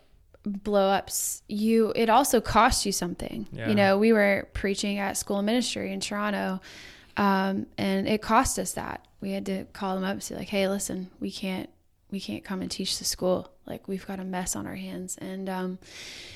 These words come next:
Speaker 1: it's an awkward thing, you know,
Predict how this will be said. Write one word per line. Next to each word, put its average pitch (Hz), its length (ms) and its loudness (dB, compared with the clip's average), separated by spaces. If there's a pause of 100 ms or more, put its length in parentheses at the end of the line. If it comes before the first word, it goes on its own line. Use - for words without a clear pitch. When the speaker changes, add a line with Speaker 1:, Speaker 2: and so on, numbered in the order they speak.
(800)
Speaker 1:
it's 247 200 8
an 277 180 12
awkward 247 520 12
thing, 247 840 6 (440)
you 214 180 4
know, 208 440 4